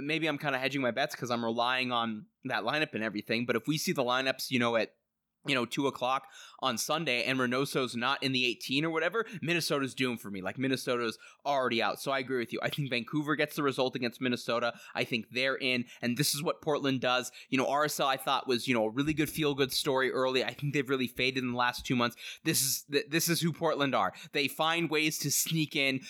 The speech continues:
be an all-road team in the playoffs, and then just cause chaos and everything. I think they'll do this by winning a road game to get into the playoffs. So I think Vancouver, uh, excuse me, I think Portland beats R S L. Portland's in. I think Vancouver also wins on the road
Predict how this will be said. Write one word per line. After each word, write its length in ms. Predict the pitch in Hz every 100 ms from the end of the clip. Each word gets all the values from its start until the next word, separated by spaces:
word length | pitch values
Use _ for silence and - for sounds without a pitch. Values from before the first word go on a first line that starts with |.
| -
be 160 | 165 156
an 80 | 135
all-road 580 | 131 151 151 151 147
team 220 | - 151 143
in 60 |
the 80 | 120
playoffs, 360 | 147 160 180 -
and 160 | 151 147
then 140 | 139
just 160 | 131 -
cause 240 | 131 117
chaos 400 | - 135 131 -
and 80 | 131
everything. 400 | 123 123 131 127
I 100 | 127
think 200 | 147 127
they'll 120 | 123
do 200 | 120 131
this 160 | 123 -
by 320 | 127 131 143
winning 320 | 131 139 135
a 80 | 135
road 280 | 127 135 123
game 220 | 131 127 - - -
to 240 | 165 156
get 220 | 147 139 -
into 500 | 135 135 - 156 160 - - -
the 80 | 143
playoffs. 480 | 165 165 170 - - _ -
So 320 | - 143 117 - _ - - - -
I 60 | 147
think 160 | 143 131
Vancouver, 680 | 127 - 156 143 147 135 - - -
uh, 180 | 127 113
excuse 240 | - 165
me, 100 | 120
I 60 | 110
think 220 | 139 104
Portland 480 | - 170 165 147 135
beats 240 | 147 143
R 140 | 147 127
S 160 | -
L. 140 | 127 120
Portland's 520 | - 160 143 127 120
in. 100 | 123
I 120 | -
think 180 | - 127
Vancouver 760 | 120 113 - 190 147 143 123 - - -
also 400 | 151 180 - 156
wins 260 | 127 127 127
on 120 | 120
the 60 | 117
road 260 | 117 113